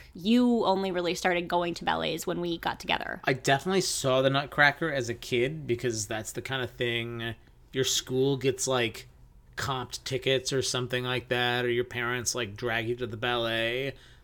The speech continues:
Speaker 2: But I didn't have much exposure to ballet outside of the Nutcracker, which I think is true for most people in America.
Speaker 1: Yeah, I think if most people have seen, like,
Speaker 2: Yeah,
Speaker 1: a ballet.
Speaker 2: if you've seen a ballet, you've seen the Nutcracker.
Speaker 1: The same way, like, if you've gone to church, it was on Christmas or Easter.
Speaker 2: Yeah,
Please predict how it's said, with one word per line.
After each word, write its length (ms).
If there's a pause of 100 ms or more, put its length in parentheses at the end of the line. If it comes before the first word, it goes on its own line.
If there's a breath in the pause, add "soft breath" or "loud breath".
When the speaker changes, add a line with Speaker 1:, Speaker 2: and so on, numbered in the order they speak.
(180 soft breath)
Speaker 2:
But 340 (140)
I 80
didn't 200
have 140
much 280
exposure 540
to 60
ballet 540
outside 680
of 80
the 80
Nutcracker, 600
which 180
I 80
think 260
is 140
true 320
for 280 (180)
most 680
people 400
in 60
America. 960 (540 soft breath)
Speaker 1:
Yeah, 180
I 140
think 180
if 100
most 260
people 220
have 160
seen, 500
like, 240
Speaker 2:
Yeah, 280
Speaker 1:
a 20
ballet. 360
Speaker 2:
if 40
you've 80
seen 140
a 40
ballet, 520
you've 300
seen 240
the 80
Nutcracker. 560
Speaker 1:
The 60
same 220
way, 140
like, 180
if 140
you've 160
gone 220
to 60
church, 440
it 40
was 140
on 140
Christmas 360
or 120
Easter. 200
Speaker 2:
Yeah, 220